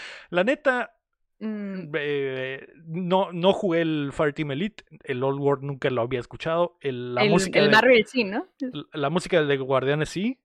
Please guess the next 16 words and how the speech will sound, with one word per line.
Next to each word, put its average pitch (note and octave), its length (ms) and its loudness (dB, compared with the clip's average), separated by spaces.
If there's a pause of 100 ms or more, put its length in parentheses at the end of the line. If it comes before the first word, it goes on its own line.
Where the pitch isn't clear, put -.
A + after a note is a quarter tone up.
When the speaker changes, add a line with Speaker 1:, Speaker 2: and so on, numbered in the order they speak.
Speaker 1:
eh, B2+ 300 -8
sí A2+ 80 -4
está G#2 140 -2
muy B2 100 -2
Speaker 2:
Ajá. B2 80 0
Speaker 1:
buena. F3+ 340 0 (280)
Más D#3 280 -2
allá E3 160 2
de E3 60 0
que D3 80 -4
trae C#3+ 180 0
rolas, D3 460 -2
eh, A#2 380 -10
eh, - 460 -14 (800)
rolas D3+ 340 4
populares D3+ 680 0